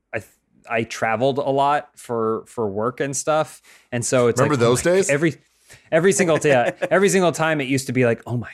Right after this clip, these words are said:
Speaker 1: gosh," like, you're picturing, picturing yourself on a plane flying to, you know, Austin, Texas, in my case. And you're like, "Oh my gosh," like, wh-, that wouldn't work for xCloud, but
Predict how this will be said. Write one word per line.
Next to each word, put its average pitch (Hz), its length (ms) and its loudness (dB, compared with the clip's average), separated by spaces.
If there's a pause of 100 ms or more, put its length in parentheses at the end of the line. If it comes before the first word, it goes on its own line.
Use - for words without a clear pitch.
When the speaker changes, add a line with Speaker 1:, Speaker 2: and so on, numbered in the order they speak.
Speaker 1:
gosh," 117 280 -6
like, 123 160 0
you're 117 80 -4
picturing, 135 440 -4
picturing 147 380 -4
yourself 117 400 -4
on 110 140 -2
a 101 40 -4
plane 104 460 -8
flying 104 440 -8
to, 101 340 -6
you 120 120 -8
know, 98 200 -6
Austin, 104 400 -4
Texas, 101 360 -8
in 101 120 -10
my 101 160 -8
case. 98 340 -12 (260)
And 120 80 -6
you're 113 80 -2
like, 107 200 -2
"Oh 131 160 0
my 95 260 -4
gosh," 120 340 -4
like, 123 160 -2
wh-, 117 220 -4 (260)
that 107 220 -6
wouldn't 101 180 -8
work 98 200 -10
for - 100 -10
xCloud, 101 480 -8
but - 240 -4